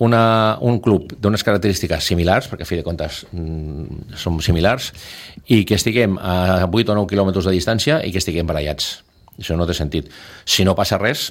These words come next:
no ha d'haver cap motiu. I com no ha passat res,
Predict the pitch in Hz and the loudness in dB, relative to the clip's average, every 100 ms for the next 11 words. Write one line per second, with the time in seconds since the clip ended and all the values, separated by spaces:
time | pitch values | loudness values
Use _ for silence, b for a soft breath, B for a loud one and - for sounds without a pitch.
0 | - 85 85 85 87 85 87 85 87 85 | -6 -2 0 2 2 2 2 2 0 -2
1 | 90 85 87 82 85 78 - 92 87 82 | -2 -2 -4 -2 -2 -2 -4 -2 0 2
2 | 85 85 95 87 101 | 2 2 0 0 0